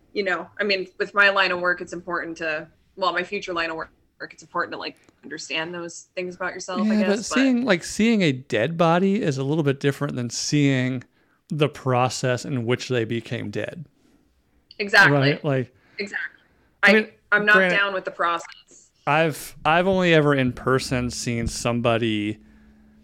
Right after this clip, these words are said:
Speaker 2: dead that wasn't from, like, natural causes, and that was, uh, oddly enough, it all goes around. I was actually in London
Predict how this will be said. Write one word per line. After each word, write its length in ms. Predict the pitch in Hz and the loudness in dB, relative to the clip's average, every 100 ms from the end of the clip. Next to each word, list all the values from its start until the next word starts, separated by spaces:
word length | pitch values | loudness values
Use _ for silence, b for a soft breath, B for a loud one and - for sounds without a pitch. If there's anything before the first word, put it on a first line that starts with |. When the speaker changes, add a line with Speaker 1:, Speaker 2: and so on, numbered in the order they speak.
| b - 135 127 | b -12 -12 -6
Speaker 2:
dead 340 | 117 110 113 120 107 | -2 0 0 -2 -10
that 540 | 143 127 117 107 113 _ _ _ | -10 -4 -2 -2 -4 _ _ _
wasn't 480 | 135 127 117 120 120 | -6 -2 0 -2 -8
from, 260 | - 123 117 | -6 -6 -4
like, 200 | 110 117 | -4 -4
natural 500 | 110 110 - 147 147 | -4 -4 0 2 2
causes, 720 | 160 160 165 175 180 - - 143 | 0 0 0 -2 -4 -10 -12 -6
and 120 | 127 | -2
that 200 | 120 123 | -2 -2
was, 460 | 127 120 113 117 | -2 0 -2 -2
uh, 360 | 127 113 113 120 _ _ _ _ _ _ _ _ _ | -2 0 0 -4 _ _ _ _ _ _ _ _ _
oddly 260 | 123 123 151 | -4 -2 0
enough, 360 | 156 196 156 | 2 2 2
it 80 | 123 | 2
all 160 | 113 156 | 4 6
goes 180 | 170 160 | 4 4
around. 400 | 151 170 131 123 | 2 2 2 2
I 80 | |
was 120 | 123 127 | 0 0
actually 400 | 127 - 139 - | -2 0 -2 -2
in 420 | 131 131 139 143 | -2 0 2 2
London 520 | 135 156 123 110 131 | 2 2 0 -2 -4